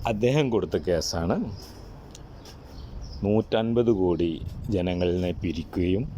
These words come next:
അത് വിദേശത്തേക്ക് കടത്തി എന്നുള്ള എച്ച് ആർ ഒ ടി ടി എന്ന പേരിൽ ഓരോ ആൾക്കാരിൽ നിന്നും അഞ്ച്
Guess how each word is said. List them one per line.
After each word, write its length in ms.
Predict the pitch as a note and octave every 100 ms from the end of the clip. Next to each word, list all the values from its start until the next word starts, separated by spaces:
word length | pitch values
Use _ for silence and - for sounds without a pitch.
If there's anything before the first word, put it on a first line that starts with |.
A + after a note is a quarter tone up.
| G#2
അത് 160 | F#2 F#2 D2+ - - - -
വിദേശത്തേക്ക് 880 | G2+ F#2 F#2+ - A2+ - G2+ - G2 F#2+
കടത്തി 400 | E2+ E2 - G2+ F2+
എന്നുള്ള 260 | D#2 D2+ D#2+ E2+
എച്ച് 200 | - - A2
ആർ 100 | G2+
ഒ 20 | F2+ D#2+
ടി 80 | E2+ -
ടി 80 | C3+ - - - - - - - - - - - - - - G2+
എന്ന 160 | F2+ F#2
പേരിൽ 380 | F2+ D#2+ D#2+ F2+ G#3+ D3+ - - - - - F#2
ഓരോ 260 | G2 G#2 G#2+ G#2 - - F#2+
ആൾക്കാരിൽ 520 | E2+ - F#2 F2+ F2
നിന്നും 180 | F2 G#2 F#2
അഞ്ച് 200 | E2+